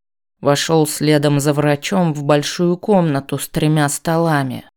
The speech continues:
на одном из которых лежало человеческое тело, прикрытое белой простыней. Яркий свет от потолочных ламп бил по глазам.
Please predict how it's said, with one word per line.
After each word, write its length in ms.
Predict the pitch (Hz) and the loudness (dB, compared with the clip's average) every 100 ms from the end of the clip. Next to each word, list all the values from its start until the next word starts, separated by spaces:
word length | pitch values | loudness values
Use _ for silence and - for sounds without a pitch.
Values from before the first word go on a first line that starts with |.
| _ | _
на 220 | - 131 | -2 0
одном 400 | 135 147 151 147 | 2 2 2 2
из 120 | 143 | -2
которых 680 | - 147 147 196 190 160 139 | -4 -6 -4 0 2 2 -2
лежало 540 | 147 151 151 180 170 156 | 0 2 2 2 2 -2
человеческое 1040 | - 151 147 156 170 - 147 - 151 139 | -2 0 2 0 -2 -6 -8 -6 -4 -4
тело, 500 | 135 - 180 170 160 | -4 -4 0 0 0
прикрытое 840 | 160 151 143 - 156 151 165 151 147 | -2 -2 -2 0 0 -2 0 0 0
белой 440 | 147 143 143 143 | 0 0 0 -2
простыней. 960 | 143 160 147 - 180 175 170 131 123 _ _ _ - | -2 -4 -4 -2 0 2 2 0 -6 _ _ _ -4
Яркий 480 | 123 160 151 147 156 | 2 4 2 0 -4
свет 400 | 147 160 160 151 | -2 0 0 0
от 140 | 151 | -4
потолочных 880 | - 160 151 147 151 151 - 147 - | -4 -2 2 4 2 2 -2 -2 0
ламп 420 | 160 180 180 180 | 2 4 4 2
бил 360 | - 156 156 151 | -2 2 2 2
по 160 | 151 151 | 0 2
глазам. 760 | 156 165 165 160 131 - - | 2 2 0 0 -2 -4 -10